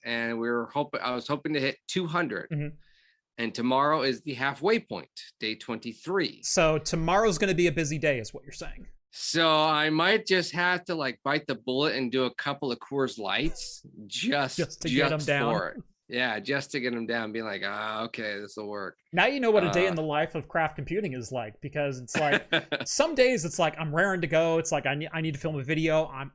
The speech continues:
Speaker 2: on it. And it's like, "Yeah, I get to have a beer and, and do work at the same time." And I'll be honest with you, there's other days where it's like,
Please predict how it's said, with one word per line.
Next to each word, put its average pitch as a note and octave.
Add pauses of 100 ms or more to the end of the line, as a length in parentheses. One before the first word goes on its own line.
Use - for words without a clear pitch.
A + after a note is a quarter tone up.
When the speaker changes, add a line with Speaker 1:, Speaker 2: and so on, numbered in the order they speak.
(100)
Speaker 2:
on G3
it. G3
And F3
it's D#3+
like, D3
"Yeah, C#4
I F#3+
get F3+
to F#3+
have F#3
a E3+
beer B3
and, G3+ (100)
and G#3+
do G3+
work A3+
at F3+
the F3+
same F#3+
time." G3+ (680)
And F3+ (240)
I'll C4+
be F4+
honest C#4
with F3+
you, D#3+
there's G#3+
other A3
days E3+
where D#3+
it's D3+
like, D3+